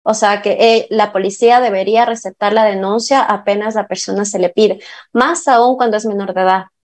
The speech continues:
Y eso creo que es la falla, la, la, la falla desde el inicio, ¿no? Hablamos de una niña.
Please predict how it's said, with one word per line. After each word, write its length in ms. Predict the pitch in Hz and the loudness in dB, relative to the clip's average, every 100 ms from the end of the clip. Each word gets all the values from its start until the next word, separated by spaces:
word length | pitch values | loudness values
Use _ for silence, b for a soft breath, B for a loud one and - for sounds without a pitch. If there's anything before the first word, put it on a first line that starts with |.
| - | 0
Y 100 | 220 | 2
eso 220 | 233 262 | 2 0
creo 220 | 220 208 | 0 0
que 80 | 196 | -2
es 80 | 196 | -2
la 100 | 196 | -2
falla, 540 | 190 190 196 196 - _ _ _ _ _ - | 0 0 0 -2 -4 _ _ _ _ _ -4
la, 300 | 180 165 - | 0 0 -2
la, 240 | 165 156 - | -6 -8 -8
la 200 | 185 185 | 0 0
falla 280 | 185 196 214 | 2 2 4
desde 220 | 220 196 | 2 2
el 80 | 175 | 0
inicio, 480 | 175 180 214 - 147 | -2 -2 -2 -4 -8
¿no? 220 | 151 196 - B B | -6 -6 -8 B B
Hablamos 360 | 214 220 220 226 | 0 2 2 2
de 60 | |
una 140 | 226 214 | 2 2
niña. 540 | 196 262 233 143 175 | 2 2 2 -2 -10